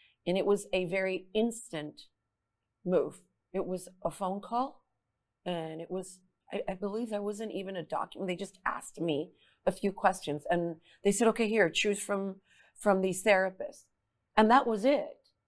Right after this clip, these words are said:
And I believe since February of twenty twenty-three,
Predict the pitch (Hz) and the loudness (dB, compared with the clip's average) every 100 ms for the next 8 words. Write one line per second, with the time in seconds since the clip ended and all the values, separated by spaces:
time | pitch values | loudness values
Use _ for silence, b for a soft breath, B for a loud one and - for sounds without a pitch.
0 | _ _ _ - 202 196 196 190 185 - | _ _ _ 0 2 2 -2 -8 -10 -16
1 | _ _ _ 190 190 208 247 247 220 208 | _ _ _ 0 2 0 -2 -2 -4 -6
2 | - 185 208 190 - - 139 - - 190 | -2 0 0 -2 -4 -6 -10 -12 -10 -8
3 | 185 185 180 185 - _ - - 185 180 | -8 -8 -10 -12 -20 _ -14 -8 -6 -6
4 | 180 151 110 | -2 -2 -4